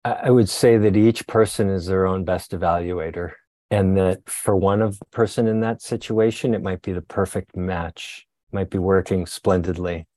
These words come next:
And for another person, it might be escaping difficult other stuff, and that's why they're working so much. I mean, who knows? And that's where a self-awareness practice is so important, is because ultimately, no external evaluation can match an internal sort of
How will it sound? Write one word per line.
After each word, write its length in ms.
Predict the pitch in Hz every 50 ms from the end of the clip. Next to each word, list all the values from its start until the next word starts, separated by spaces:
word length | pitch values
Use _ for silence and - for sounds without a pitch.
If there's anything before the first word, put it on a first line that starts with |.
| _ -
And 140 | 107 104 92
for 120 | - 101
another 280 | 98 98 98 98 113 117
person, 440 | - - - 92 90 - 110 107 107
it 80 | 101
might 260 | 107 104 95 95 92 - _ -
be 440 | 101 98 95 95 92 92 92 - _ _ _ -
escaping 580 | - - - - 95 92 - - 90 90 82
difficult 460 | 80 92 90 - - - 92 90 82
other 260 | 95 92 87 98 95 90
stuff, 480 | - - - 95 82 82 80 - -
and 80 | 85 85
that's 240 | 87 85 - - -
why 140 | 90 85
they're 120 | 82 85 80
working 400 | 80 85 80 80 - - 87 80
so 220 | - - - 82
much. 260 | 82 82 80 85 -
I 40 | -
mean, 140 | 110 110 107
who 180 | 87 113 123 113
knows? 520 | 104 98 95 95 87 78 78 - - - - - - - - - -
And 140 | 110 101 98
that's 280 | 101 113 127 - - -
where 120 | 117 101
a 40 | 92
self-awareness 760 | - - 101 92 - - 92 87 90 92 92 95 95 90 -
practice 480 | - 95 87 80 - - - 87 - -
is 120 | 82 -
so 260 | - - 92 87 85
important, 600 | 85 85 82 - - 107 107 101 82 78 80 82 - _ _ _ -
is 240 | 113 98 85 85 - _
because 420 | - 101 - - 104 95 85 - - -
ultimately, 920 | - 107 117 131 139 - 127 110 98 90 82 87 85 80 76 80 78 - _ _ _ _ _ -
no 320 | 101 98 107 107 107 110
external 680 | 101 95 92 - - - - 98 95 92 92 87 92 87
evaluation 1040 | 80 85 87 82 82 85 85 85 85 82 82 90 87 - - - 87 80 80 80 - _ _ -
can 220 | - - 95 85
match 380 | 87 87 85 85 85 85 - -
an 80 | 85 85
internal 640 | 87 92 90 87 85 - - - 87 82 82 80 78
sort 280 | - - - 85 80
of 180 | 78 78 80